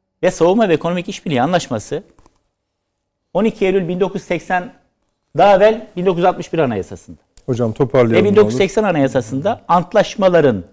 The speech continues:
Speaker 1: yürürlüğe girme şartına göre yürürlüğe girmemiştir. On iki Eylül Cuntası'nın bir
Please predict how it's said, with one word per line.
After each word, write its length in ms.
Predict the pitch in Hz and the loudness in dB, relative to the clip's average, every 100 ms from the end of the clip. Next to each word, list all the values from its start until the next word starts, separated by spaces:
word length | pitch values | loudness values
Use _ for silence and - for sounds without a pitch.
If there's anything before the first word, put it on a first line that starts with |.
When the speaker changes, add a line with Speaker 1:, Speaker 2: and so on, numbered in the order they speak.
| _ _ _ _ _ _ _ _ _ _ _ _ _ _ _ - | _ _ _ _ _ _ _ _ _ _ _ _ _ _ _ 0
Speaker 1:
yürürlüğe 480 | 185 233 214 208 | 4 6 6 4
girme 280 | 180 220 175 | 4 2 2
şartına 380 | 190 226 190 196 | 4 4 4 2
göre 200 | 170 175 | 2 4
yürürlüğe 320 | 214 180 220 | 2 4 4
girmemiştir. 600 | 180 165 113 - - - _ _ _ _ _ _ _ _ _ _ _ | 4 0 -2 -4 -14 -20 _ _ _ _ _ _ _ _ _ _ _
On 140 | 208 247 | 4 4
iki 220 | - 202 | 4 4
Eylül 300 | 196 226 165 | 4 4 2
Cuntası'nın 640 | 220 190 185 - 226 185 | 0 2 0 0 -4 0
bir 260 | 220 214 | 0 0